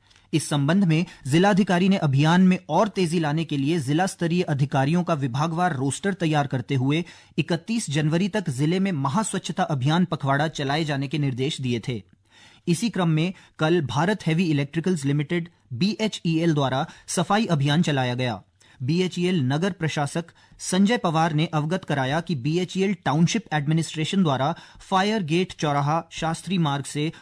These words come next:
मुख्य अस्पताल बीएचईएल तक व्यापक सफाई अभियान चला।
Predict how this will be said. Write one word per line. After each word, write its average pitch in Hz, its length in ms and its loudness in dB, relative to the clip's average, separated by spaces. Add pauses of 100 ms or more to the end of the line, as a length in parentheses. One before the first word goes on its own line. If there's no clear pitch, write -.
(160)
मुख्य 156 340 0
अस्पताल 151 520 0
बीएचईएल 160 560 0
तक 165 220 -6
व्यापक 156 340 -2
सफाई 151 320 -4
अभियान 127 360 -6
चला। 120 300 -6